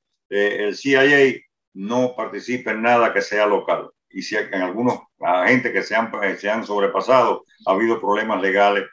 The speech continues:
porque el C I A nada más que puede operar fuera de Estados Unidos.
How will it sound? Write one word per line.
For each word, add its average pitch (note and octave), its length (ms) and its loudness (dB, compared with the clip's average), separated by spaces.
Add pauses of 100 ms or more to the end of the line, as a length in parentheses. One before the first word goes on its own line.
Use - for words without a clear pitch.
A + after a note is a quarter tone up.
(160)
porque F2+ 160 -10
el F2+ 80 -8
C A#2+ 80 0
I A#2 40 6
A A#2+ 200 6
nada G2 220 2
más A2+ 160 -2
que A#2 100 -4
puede A2 220 -8
operar A2 260 0 (100)
fuera C3+ 300 0
de G#2 80 2
Estados F#2+ 380 -4
Unidos. D#2+ 320 -12